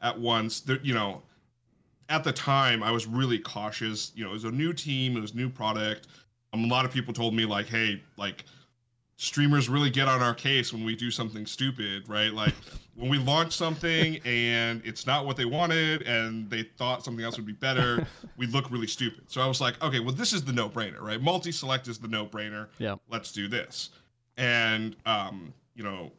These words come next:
Speaker 1: Bobby was like, "Well, no, we should, there's another side to this, which is, like, mystery gifting."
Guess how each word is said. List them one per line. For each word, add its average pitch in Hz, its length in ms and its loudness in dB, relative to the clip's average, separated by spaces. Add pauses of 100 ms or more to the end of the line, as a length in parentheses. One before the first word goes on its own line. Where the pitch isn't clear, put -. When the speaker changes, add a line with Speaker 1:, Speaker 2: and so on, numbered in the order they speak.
(340)
Speaker 1:
Bobby 127 260 2
was 113 140 0
like, 107 240 0
"Well, 135 80 -2
no, 240 180 2
we 131 140 0
should, 208 300 -6 (300)
there's 165 180 2
another 156 360 2
side 95 280 -2
to 87 60 -12
this, - 240 -14
which 104 120 -12
is, 98 100 -10
like, 90 180 -12
mystery 101 520 -6
gifting." - 360 -18